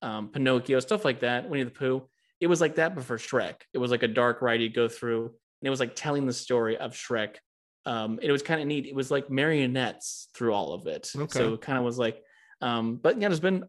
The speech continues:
Speaker 1: a ton of Shrek love in theme park land, um, s-, still to this day. So, um, had to give it a shout out there to the theme park stuff. But Taylor, do you wanna go into video games? 'Cause Shrek has had a lot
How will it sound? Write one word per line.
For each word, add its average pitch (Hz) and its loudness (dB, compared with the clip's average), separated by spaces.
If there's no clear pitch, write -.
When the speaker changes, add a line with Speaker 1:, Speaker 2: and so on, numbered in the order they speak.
Speaker 1:
a 156 -6
ton 180 0
of 110 0
Shrek - -2
love 107 -2
in 113 -2
theme 127 0
park 107 -6
land, 95 -6
um, 107 -10
s-, - -16
still 123 0
to 123 -10
this 104 -10
day. 92 -6
So, 98 -4
um, 98 -10
had 127 -2
to 123 2
give 123 -2
it 113 2
a 107 -2
shout 120 0
out 113 -2
there 113 -2
to 107 -8
the - -16
theme 151 -4
park 101 -8
stuff. 113 -6
But 104 -4
Taylor, 170 4
do 143 -4
you 139 -2
wanna 185 -4
go 156 2
into 127 -4
video 113 0
games? 98 -8
'Cause - -10
Shrek - 0
has 123 0
had 127 2
a 110 0
lot 117 -4